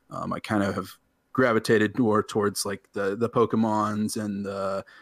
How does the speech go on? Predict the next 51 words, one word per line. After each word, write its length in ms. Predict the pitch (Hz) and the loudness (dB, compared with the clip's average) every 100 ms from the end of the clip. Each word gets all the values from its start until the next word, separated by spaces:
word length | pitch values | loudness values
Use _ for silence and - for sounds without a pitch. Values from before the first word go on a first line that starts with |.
| _ | _
Golden 340 | - 123 113 104 | 4 6 6 2
Sun 500 | - 113 107 104 104 | 0 0 0 0 -2
and 160 | 101 | -6
kinda 180 | - 107 | -6 -4
more 180 | 101 98 | -2 -2
of 100 | 98 | -4
the 140 | 95 98 | -6 -8
handheld 560 | - 107 104 107 107 | -4 -2 2 2 2
J 160 | 107 110 | 2 2
R 120 | 107 | 2
P 140 | - | -2
Gs 280 | 110 110 107 | -6 -6 -2
that 100 | 110 | 0
have, 180 | 107 104 - | 0 -2 -8
that 160 | - 110 | -8 -6
have 120 | 107 | -6
come 200 | - 110 | -6 -6
out. 280 | 107 107 101 | -2 -2 -4
And 240 | 95 92 - _ _ - | -6 -8 -10 _ _ -6
obviously 320 | 98 98 - | -4 -2 -6
Pokemon 480 | - 104 95 95 98 | -2 -2 -2 -2 -2
is, 160 | 95 - | -4 -4
is 180 | 110 | -2
a 60 | 104 | 2
little 180 | 143 127 | 4 2
bit 140 | 98 | 0
of 80 | 98 | -6
its 160 | - 104 | -8 -8
own, 240 | 95 98 _ 110 | -8 -10 _ -14
its 160 | - | -10
own 120 | 101 | -8
thing. 340 | 101 107 101 101 | -8 -10 -10 -8
But, 260 | 107 98 - | -6 -6 -6
um, 260 | 101 101 - - - _ _ _ _ _ - | -8 -8 -10 -14 -20 _ _ _ _ _ 0
yeah, 320 | 139 139 - - | 2 2 0 0
just 340 | 135 - - 131 | 0 0 -4 -2
this 160 | 127 | -2
game 420 | - 127 123 117 | 2 2 4 4
kind 220 | 110 117 110 | 2 0 2
of, 180 | 104 | 2
uh, 300 | 104 104 104 104 _ _ _ _ - | 2 2 2 -2 _ _ _ _ -2
took 140 | 139 | 2
me 100 | 135 | 2
by 120 | 123 | 2
surprise. 540 | 117 113 - 113 117 110 | 2 0 0 2 2 2
I, 100 | 107 | 0
I 120 | 104 101 | -2 -4
had 380 | - 117 120 | -2 0 0
tried 320 | - 127 113 110 | 0 2 2 2
out 320 | 110 110 - | 2 0 -4
the, 300 | 107 104 | -8 -8